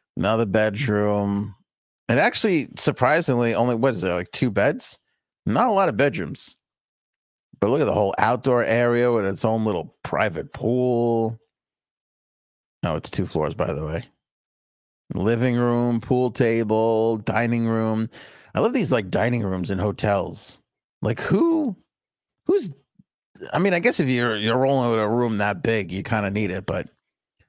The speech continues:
look at the pool right there, just gorgeous. Look at the views, the Sydney Bridge. Absolutely breathtaking. My goodness. I mean, it's good to be Taylor Swift. Look at this. She got the pool table over here,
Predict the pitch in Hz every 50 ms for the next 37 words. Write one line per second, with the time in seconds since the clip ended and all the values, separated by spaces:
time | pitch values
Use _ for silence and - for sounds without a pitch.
0 | _ _ - 123 123 101 90 - - - - - - 131 135 143 147 143 139 131
1 | 127 127 127 127 123 120 - 123 117 120 123 123 127 127 110 110 107 101 104 110
2 | - 120 104 107 127 127 107 107 113 113 117 110 - - 135 156 - - - 92
3 | 90 90 104 120 127 123 120 107 90 - 80 - - - 120 117 - 87 80 -
4 | 101 104 113 117 107 104 - - - - _ _ _ _ _ _ _ _ _ _
5 | _ _ _ _ _ _ _ - - - 143 156 156 - - - 104 90 92 110
6 | 110 - - - - - - - 110 101 - - - 151 160 151 - - - 147
7 | 120 - _ _ _ _ _ _ _ _ _ _ _ _ _ _ _ _ _ _
8 | _ _ _ _ _ _ _ _ - 139 135 135 120 107 - - - 104 101 98
9 | 92 85 78 - - - - - 104 107 120 151 180 190 - - 127 117 - -
10 | - 107 - - - 113 104 98 90 - - 123 101 - - - - - - -
11 | - 208 208 185 208 185 147 - - - - 131 131 - 110 - - - 151 151
12 | 160 - - 190 160 165 156 156 160 160 160 147 123 127 131 147 160 147 139 120
13 | 107 101 104 117 127